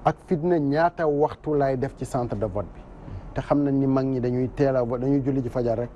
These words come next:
dem wote, soog a ñibbi. Coono boobu ci fukki bulletin ak juróom-ñaar mitti na, te fitna bi dafa law. Bu ñuy def recrue-, recrutement de l'armée,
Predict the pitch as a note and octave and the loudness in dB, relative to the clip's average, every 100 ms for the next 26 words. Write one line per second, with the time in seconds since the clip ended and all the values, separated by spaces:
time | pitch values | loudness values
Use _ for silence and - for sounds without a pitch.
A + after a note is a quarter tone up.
0 | - A#2+ B2 B2 A#2+ B2 C3 - A#2+ A2+ | -8 -2 0 0 -2 -4 -6 -4 0 0
1 | G#2+ F2+ - F#2 - - - - - - | -2 -6 -14 -12 -12 -14 -16 -18 -18 -16
2 | - - F#3+ F3+ D#3+ D#3 C#3+ - E3+ F3+ | -4 4 6 6 2 2 0 -4 -4 -4
3 | - - _ _ _ _ _ _ _ _ | -2 -4 _ _ _ _ _ _ _ _
4 | - D#3 - C3+ C#3 C3+ C3 C3+ C3 - | -8 -6 -6 -6 -2 0 0 -2 -4 -6
5 | G#2 G#2+ A#2 A2 G#2+ G#2 - - - - | -8 -2 0 0 -2 -4 -6 -12 -18 -18
6 | - G#2+ B2 C#3 - A2+ E2+ - - - | -8 0 2 2 -2 -4 -4 -12 -16 -16
7 | - - - - D#3 - F3+ G3 F3+ D#3+ | -16 -16 -16 -2 0 2 2 2 2 -2
8 | E3 D#3 G#2+ D#2 - - - - - - | 0 0 0 -4 -12 -18 -18 -18 -18 -18
9 | - - - - - - - - A2+ B2+ | -16 -16 -16 -16 -16 -16 -16 -10 2 4
10 | G3 G#3+ G3 G3 - C3 E3+ - D3+ A#2 | 4 4 2 0 0 0 0 2 0 0
11 | D3 E3+ - D3 D#3+ D#3 D3 C3 B2+ C3+ | 0 0 0 -2 0 2 2 0 2 2
12 | B2+ G#2+ | 2 -8